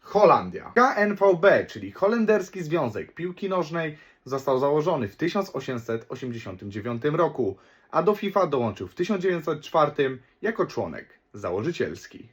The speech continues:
Pierwszy oficjalny mecz Holendrów został rozegrany w Antwerpii z Belgią. Mecz ten Holendrzy wygrali cztery do jednego. Przydomek reprezentacji Holandii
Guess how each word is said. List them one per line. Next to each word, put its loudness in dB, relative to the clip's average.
Pierwszy 4
oficjalny 4
mecz 0
Holendrów 2
został 0
rozegrany -2
w -4
Antwerpii 0
z -16
Belgią. 2
Mecz -4
ten 2
Holendrzy -2
wygrali 0
cztery -6
do -2
jednego. -2
Przydomek 2
reprezentacji 0
Holandii 0